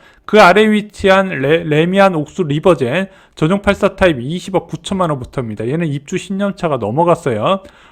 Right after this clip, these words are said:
옥수 삼성 천구백구십구 년에 완공된 구축 아파트인데 전용 팔사 타입이 십칠억 사천부터고요. 옥수 하이츠 천구백구십팔 년에 완공된 구축 아파트지만 한강 조망에 따라서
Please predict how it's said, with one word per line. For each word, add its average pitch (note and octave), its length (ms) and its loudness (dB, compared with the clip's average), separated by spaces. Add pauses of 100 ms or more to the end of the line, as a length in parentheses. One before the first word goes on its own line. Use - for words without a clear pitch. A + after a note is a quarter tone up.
옥수 F3+ 320 2
삼성 G#3+ 440 0
천구백구십구 G#3 800 -4
년에 F#3+ 200 0
완공된 E3+ 380 -2
구축 D#3 300 -4
아파트인데 D3+ 460 0
전용 C3 280 -6
팔사 D3 280 -6
타입이 D3 480 -2 (260)
십칠억 - 540 -8
사천부터고요. D#3+ 960 -2 (320)
옥수 G3+ 480 2
하이츠 A#3+ 760 0 (300)
천구백구십팔 G#3 1040 -2
년에 G3+ 160 0
완공된 E3+ 420 -2
구축 D3+ 300 -12
아파트지만 C#3+ 680 -2
한강 F3+ 640 -2
조망에 D3+ 400 -2
따라서 D#3+ 480 0